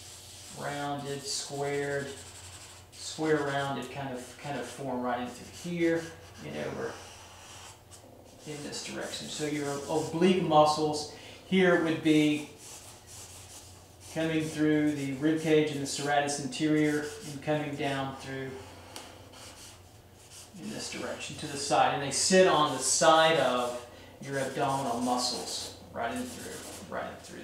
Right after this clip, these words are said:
there. Okay, so here's your obliques sitting on top of your pelvic region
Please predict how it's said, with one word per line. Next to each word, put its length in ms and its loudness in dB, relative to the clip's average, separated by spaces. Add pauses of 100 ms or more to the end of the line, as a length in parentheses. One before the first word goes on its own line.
there. 220 -10 (1120)
Okay, 180 -10 (260)
so 160 -14
here's 260 -8
your 120 -6
obliques 640 -6 (380)
sitting 360 2
on 240 4
top 560 2 (460)
of 200 -2
your 120 -6
pelvic 440 -2
region 340 -6